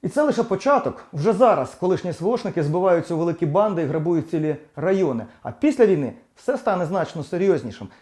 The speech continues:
Банди будуть більші, у них буде серйозне керівництво, серйозна зброя, не лише автомати Калашникова, а, можливо, навіть і гранатомети. Буде прослушка, будуть свої люди в корумпованій поліції. І головне, вони не боятимуться,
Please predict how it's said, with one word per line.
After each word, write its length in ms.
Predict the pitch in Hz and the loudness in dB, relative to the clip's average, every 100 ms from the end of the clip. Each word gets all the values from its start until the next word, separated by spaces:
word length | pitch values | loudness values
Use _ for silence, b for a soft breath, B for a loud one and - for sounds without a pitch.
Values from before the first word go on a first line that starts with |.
| b - | b -2
Банди 360 | 147 226 139 | 4 4 4
будуть 280 | 127 131 139 | -2 -2 0
більші, 400 | 190 220 - 175 - - | 0 -2 -2 -6 -6 -4
у 60 | |
них 100 | 214 | -2
буде 160 | 151 127 | -2 -4
серйозне 400 | - 160 139 135 | -2 -2 -2 -4
керівництво, 680 | 151 151 185 208 - 165 - | -4 -4 -2 -6 -4 -6 -6
серйозна 580 | - 269 254 214 143 120 - | -6 0 4 4 2 -4 -8
зброя, 480 | 127 147 214 214 165 | -6 0 4 4 4
не 80 | 135 | -2
лише 200 | 123 131 | -6 -8
автомати 360 | - 131 123 | -4 -4 -4
Калашникова, 540 | 131 160 156 143 127 120 | -2 -2 -2 -4 -6 -4
а, 40 | |
можливо, 340 | 120 123 120 | -4 -6 -6
навіть 260 | 117 117 117 | -6 -6 -6
і 40 | |
гранатомети. 680 | 147 156 170 185 202 214 165 - B B | -6 -4 -4 -4 -2 -2 -4 -8 B B
Буде 180 | 254 165 | -4 -2
прослушка, 580 | 160 - 233 233 180 - B B | -4 -4 -4 -4 -6 -8 B B
будуть 340 | 151 233 175 | -4 -2 -2
свої 180 | - 147 | -2 -2
люди 260 | 160 147 135 | 0 0 -2
в 20 | - | -6
корумпованій 520 | 160 160 156 147 143 | -8 -6 -4 -4 -4
поліції. 600 | - 196 247 233 180 - B | -2 -2 -2 -2 -4 -4 B
І 40 | |
головне, 300 | 160 202 226 | -2 0 2
вони 260 | 190 190 196 | 0 0 -2
не 160 | 165 185 | -2 0
боятимуться, 640 | 190 185 170 156 170 | 2 2 -2 -6 -6